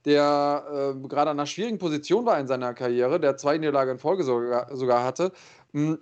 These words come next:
ohne Vorbereitung, hat mich enorm beeindruckt.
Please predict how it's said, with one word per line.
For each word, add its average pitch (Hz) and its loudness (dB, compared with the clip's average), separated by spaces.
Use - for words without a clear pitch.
ohne 202 4
Vorbereitung, 175 0
hat 165 -16
mich 151 -12
enorm 143 -4
beeindruckt. 180 -8